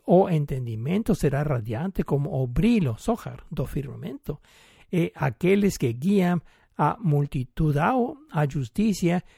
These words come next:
serão como as estrelas para todo o sempre." Comentário. A sabiondez vem da sabedoria Jochma.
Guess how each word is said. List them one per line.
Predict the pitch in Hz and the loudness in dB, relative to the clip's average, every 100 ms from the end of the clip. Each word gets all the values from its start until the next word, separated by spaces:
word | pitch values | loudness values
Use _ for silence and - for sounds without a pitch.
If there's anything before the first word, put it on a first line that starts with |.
| _ | _
serão | - 151 139 156 175 | -2 -2 2 4 4
como | 175 165 139 | 4 2 2
as | 123 | -2
estrelas | 127 - - 156 202 175 160 - - _ - | -6 -8 -4 0 2 0 -2 -8 -18 _ -4
para | 180 131 - _ - _ | -2 -2 -6 _ -20 _
todo | 165 170 175 180 - | 4 6 4 0 -4
o | 160 | -6
sempre." | - 147 170 165 135 135 _ - | -6 -6 -4 -2 -4 -6 _ -4
Comentário. | 143 135 170 180 135 - _ _ _ | -2 0 2 4 2 -2 _ _ _
A | - 143 | -2 -2
sabiondez | - 139 135 127 127 269 269 - - - _ - | 0 0 0 -2 0 0 -2 -6 -18 -20 _ -6
vem | 131 208 208 170 - - | 4 6 6 2 -2 -6
da | 190 156 202 170 - - | -2 2 4 2 -4 -14
sabedoria | - 165 143 139 135 202 180 135 | -2 0 2 0 0 2 2 0
Jochma. | 151 127 - 135 254 143 90 | -2 -2 -4 -2 -2 -2 -6